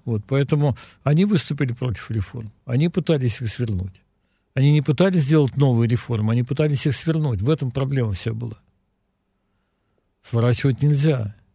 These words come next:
Если ты начал выполнять какую-то задачу, китайцы же не свернули ни одного раза, как бы трудно им не было. Мы не знаем вообще подробности того, что у них там происходило, но я представляю себе, там было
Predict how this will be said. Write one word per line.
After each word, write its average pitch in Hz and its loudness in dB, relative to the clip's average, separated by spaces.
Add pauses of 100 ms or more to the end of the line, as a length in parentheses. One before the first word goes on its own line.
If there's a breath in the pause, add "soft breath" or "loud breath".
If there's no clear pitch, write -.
(100)
Если 123 -2
ты 131 -4
начал 120 0 (340)
выполнять 127 0
какую-то 120 -2
задачу, 123 -2
китайцы 139 0
же 117 2
не 127 2
свернули 156 0
ни 127 0
одного 123 0
раза, 127 -4 (400)
как 147 2
бы 135 0
трудно 127 0
им 127 2
не 123 2
было. 107 -8 (1080)
Мы 143 4
не 147 4
знаем 160 2
вообще 120 0 (140)
подробности 135 0
того, 135 2
что 123 -2
у 120 4
них 120 2
там 117 -2
происходило, 120 0
но 117 2
я 160 2
представляю 156 0
себе, 113 -4
там 120 0
было 139 0